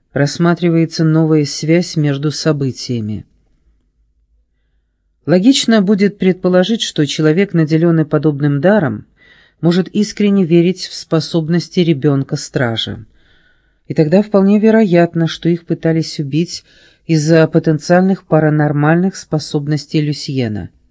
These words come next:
«Вы меня слушаете, Диана?» «Да».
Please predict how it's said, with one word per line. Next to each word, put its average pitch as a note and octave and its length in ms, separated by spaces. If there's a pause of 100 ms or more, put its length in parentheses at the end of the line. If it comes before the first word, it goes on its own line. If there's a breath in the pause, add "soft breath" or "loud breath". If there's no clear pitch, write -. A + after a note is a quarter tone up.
(1040)
«Вы E3 120
меня G3+ 260
слушаете, G#3+ 640
Диана?» C3+ 600 (920)
«Да». C3+ 500